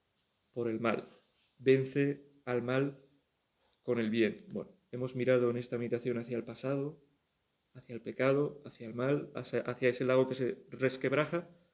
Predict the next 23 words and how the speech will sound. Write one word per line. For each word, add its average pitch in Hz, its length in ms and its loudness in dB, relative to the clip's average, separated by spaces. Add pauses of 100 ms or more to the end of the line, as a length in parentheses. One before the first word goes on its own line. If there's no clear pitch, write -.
(1200)
y 127 100 0
este 127 200 -2
tiempo 131 340 2
de 120 80 8
aquí 117 140 4
hasta 127 240 2
la 113 80 0
siguiente 120 300 0
meditación, 123 420 2
que 135 80 0
es 117 60 -4
un 120 100 -4
tiempo 120 300 2
amplio, 120 400 -2
pues - 340 -12 (180)
os - 160 -16
invito 123 300 -2
a 123 60 0
que 127 80 -2
penséis 113 420 -6
en 120 100 -4
eso, 143 240 -6
¿no? - 200 -14